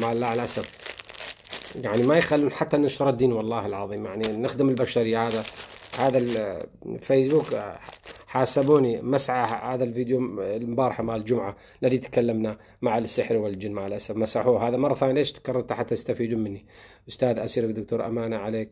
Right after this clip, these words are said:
آه، علاج القولون. أي واحد عنده قولون نصف فنجان زيتون يشرب ويشرب كبسولين تنشيط الذاكرة بالمعشب، كبسولين تنشيط الذاكرة، وساعة يسمع القرآن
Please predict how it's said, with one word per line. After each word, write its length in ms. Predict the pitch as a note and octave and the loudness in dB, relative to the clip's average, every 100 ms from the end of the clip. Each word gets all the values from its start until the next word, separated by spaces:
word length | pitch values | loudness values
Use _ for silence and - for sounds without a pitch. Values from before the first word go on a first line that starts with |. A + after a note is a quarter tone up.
| - | -10
آه، 400 | G#2 F#2+ D2 G2+ | -8 -6 -8 -8
علاج 320 | - A2+ A2+ A2 | -4 -2 0 -2
القولون. 440 | - A#2+ A2+ A2 F#3+ | 0 2 2 2 6
أي 100 | G#3 | 8
واحد 260 | F3+ D#3 | 8 6
عنده 220 | D#3+ D#3+ D3+ | 4 2 2
قولون 240 | D3 D#3 | 6 8
نصف 240 | E3+ E3+ C#3+ | 6 4 0
فنجان 300 | D#3 D#3 D3+ | 2 4 6
زيتون 300 | D3 D3+ D#3+ | 6 6 4
يشرب 380 | D3+ D#3+ D#3+ - - - - - | 4 2 2 -2 -20 -20 -6 2
ويشرب 300 | D3+ E3 D#3+ | 4 6 6
كبسولين 460 | D#3 - D#3+ D#3+ | 4 4 6 6
تنشيط 300 | D3+ C#3+ D#3 | 4 2 2
الذاكرة 440 | D3 D3+ C#3+ D3 C#3 | 4 4 4 4 4
بالمعشب، 580 | D3 D3 A#2+ B2 D3+ C#3+ - - | 4 4 4 2 0 -2 -8 -4
كبسولين 420 | C#3 - C#3+ C#3 | -4 0 2 2
تنشيط 320 | C3+ A#2+ B2+ | 0 0 -2
الذاكرة، 360 | B2 C3 A#2+ C3 | 0 0 2 2
وساعة 240 | C3 D#3 | 4 4
يسمع 240 | D3 D3+ C#3 | 4 2 -2
القرآن 440 | C3+ C3+ E3 F3+ | 0 2 4 2